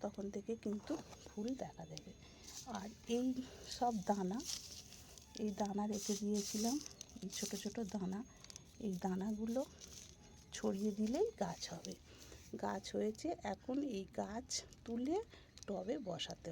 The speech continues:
হবে। এখানে একটা টবে দানা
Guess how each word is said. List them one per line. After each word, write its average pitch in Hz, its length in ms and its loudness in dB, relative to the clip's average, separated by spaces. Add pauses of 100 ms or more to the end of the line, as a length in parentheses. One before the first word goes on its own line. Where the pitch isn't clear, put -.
হবে। 156 240 -10 (1800)
এখানে 254 340 4 (640)
একটা 247 220 -8 (140)
টবে 220 340 10 (1900)
দানা 226 320 2